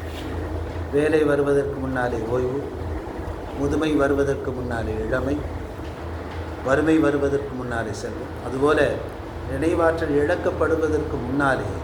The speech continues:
அந்த நினைவாற்றலை மிகச் சரியாக பயன்படுத்திக் கொள்ள வேண்டும். அல்லாமா இக்ரிமா ரஹ்மத்துல்லாஹி அலைஹி அவங்க சொல்லுவாங்க, "குர்ஆனோடு தொடர்புடையவர்களுக்கு இந்த மறதி என்கிற நோய் வருவதில்லை" என்று ஒரு கருத்து சொல்லுவாங்க.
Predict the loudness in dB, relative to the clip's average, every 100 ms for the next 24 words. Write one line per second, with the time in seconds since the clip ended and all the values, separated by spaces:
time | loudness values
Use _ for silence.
0 | -8 -8 -10 -10 -10 -8 -6 -4 -4 -2
1 | 0 2 4 4 2 -2 -2 -2 -4 -2
2 | 0 2 2 0 -2 -4 -4 -4 -6 -6
3 | -6 -6 -6 -6 -8 -8 -8 -8 -8 -6
4 | -6 -6 -4 -4 -4 -2 -2 -4 -4 0
5 | 2 4 2 2 0 4 4 4 -2 -6
6 | -4 2 4 4 2 2 0 -2 -2 -6
7 | -6 -4 -2 -2 -4 -8 -8 -8 -8 -10
8 | -10 -10 -8 -4 -2 4 6 6 6 4
9 | 0 0 2 0 0 0 0 2 0 -2
10 | -4 -4 -4 -4 -4 -6 -8 -8 -6 -6
11 | -6 -4 0 2 2 4 2 2 0 0
12 | -2 -2 -2 -2 -2 -2 -2 -2 -2 -4
13 | -4 -4 -2 -2 -2 -2 0 2 2 2